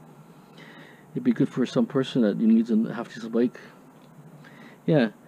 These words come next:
it's, it turns like this and it's got the handle that locks it in there. Or it might even be just a nut. I think it's just a nut only. That's not a big deal. Hmm.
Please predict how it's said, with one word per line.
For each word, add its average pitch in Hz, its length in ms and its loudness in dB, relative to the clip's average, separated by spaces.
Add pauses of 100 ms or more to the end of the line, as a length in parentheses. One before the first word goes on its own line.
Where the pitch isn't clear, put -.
(340)
it's, - 160 -8
it - 260 -4
turns 147 320 6
like 123 140 4
this 139 260 6
and 127 60 6
it's 110 100 2
got - 120 -2
the 120 80 -4
handle 131 420 6
that - 420 -2
locks 117 340 0
it 131 60 -6
in 127 120 6
there. 104 260 2 (340)
Or 131 100 0
it 123 40 4
might 135 160 6
even 131 140 10
be 123 140 0
just 120 220 -4
a 123 60 0
nut. 123 260 2 (160)
I 127 60 -4
think 131 180 2
it's - 80 -10
just - 160 -8
a 110 40 0
nut 123 180 4
only. 101 320 4 (1400)
That's 135 180 0
not 131 100 2
a - 20 2
big 98 160 -2
deal. 107 240 0 (3000)
Hmm. 139 160 4